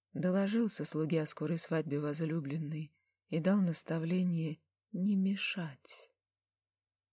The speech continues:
Пущай девица обретёт человеческое счастье. Алану суждено леса оберегать. Не создан он для любви.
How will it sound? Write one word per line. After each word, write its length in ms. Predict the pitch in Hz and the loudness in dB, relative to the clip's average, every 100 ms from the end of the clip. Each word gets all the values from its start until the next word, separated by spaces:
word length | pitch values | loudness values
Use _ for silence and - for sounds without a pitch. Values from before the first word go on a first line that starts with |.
| _ | _
Пущай 440 | - 214 - 240 156 | -10 -8 -4 -2 -2
девица 680 | 120 139 143 - - - 143 _ _ _ _ _ _ _ - | -4 -6 -8 -8 -10 -8 -10 _ _ _ _ _ _ _ -8
обретёт 460 | 156 147 156 151 | -6 -6 -6 -8
человеческое 840 | - 151 156 156 - 147 - 151 | -4 -2 -2 -2 -4 -8 -6 -6
счастье. 760 | 147 - 160 170 - - 143 139 _ _ _ _ _ _ _ _ _ _ _ _ _ _ _ _ _ | -4 -6 -4 -6 -6 -8 -10 -12 _ _ _ _ _ _ _ _ _ _ _ _ _ _ _ _ _
Алану 680 | 170 175 185 196 208 208 208 _ _ _ _ _ _ _ _ _ _ | -2 2 2 2 0 -2 -6 _ _ _ _ _ _ _ _ _ _
суждено 460 | - 208 196 226 233 | -2 2 6 8 8
леса 520 | 226 202 - 180 180 | 6 4 0 0 2
оберегать. 800 | 180 185 185 180 190 185 - - _ _ _ _ _ _ _ _ _ _ _ | 0 2 2 0 -2 -4 -10 -18 _ _ _ _ _ _ _ _ _ _ _
Не 140 | 247 247 | 2 2
создан 560 | - 180 156 160 151 | 4 4 4 0 -2
он 200 | 151 151 156 | -2 -6 -6
для 220 | 170 165 | -4 -2
любви. 540 | 170 175 185 165 147 | -2 -4 -6 -8 -8